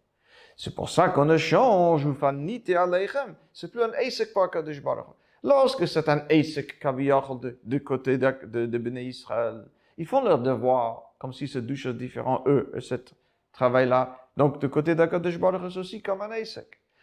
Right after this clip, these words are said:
Mais parce que de côté de Bnei Israël, c'est avec Pnimiut, ils font un Meilim Torah,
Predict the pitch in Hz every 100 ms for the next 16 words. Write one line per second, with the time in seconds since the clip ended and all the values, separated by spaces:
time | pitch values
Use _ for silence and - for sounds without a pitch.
0 | _ - 175 180 185 160 175 180 214 208
1 | 196 180 180 175 196 185 170 156 165 160
2 | 151 175 180 170 151 127 147 143 139 -
3 | - 147 147 147 180 143 135 165 165 143
4 | 143 151 202 208 180 160 - 147 131 -